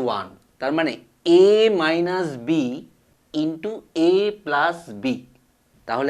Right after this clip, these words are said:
আমি লিখতে পারি sec স্কয়ার A, আমরা ব্র্যাকেটে রাখি এটা, এ স্কয়ার, sec স্কয়ার A minus বি স্কয়ার, তার মানে ওয়ান স্কয়ার যে কথা, ওয়ান একই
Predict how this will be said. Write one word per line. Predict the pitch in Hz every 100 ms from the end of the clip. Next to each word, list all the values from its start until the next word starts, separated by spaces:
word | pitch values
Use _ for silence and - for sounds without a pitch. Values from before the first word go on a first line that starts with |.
| 139
আমি | 123 127
লিখতে | 127 160 170
পারি | 185 156 - _ _ _ -
sec | - 151 156 160 -
স্কয়ার | - - 156 160 170 170 170 160 143
A, | 117 113 143 254 - _ _ -
আমরা | 127 131 113
ব্র্যাকেটে | 127 131 147 120
রাখি | 107 - 98
এটা, | 95 170 - _ _ - 156
এ | 156
স্কয়ার, | - - 147 135 87 - _ _ _ -
sec | 147 156 156 -
স্কয়ার | - 160 160 170 175 - - 147
A | 120 120 160 - _ _ 104 120
minus | 139 127 113 170 175 _ _ -
বি | 131 160 -
স্কয়ার, | - 123 110 113 156 - _ -
তার | 120
মানে | 123 107 110
ওয়ান | 131 160 170
স্কয়ার | - - 156 165 151 135
যে | 143 143
কথা, | 139 165 156 113
ওয়ান | 120 139 226 - _ _ _ 151
একই | 160 175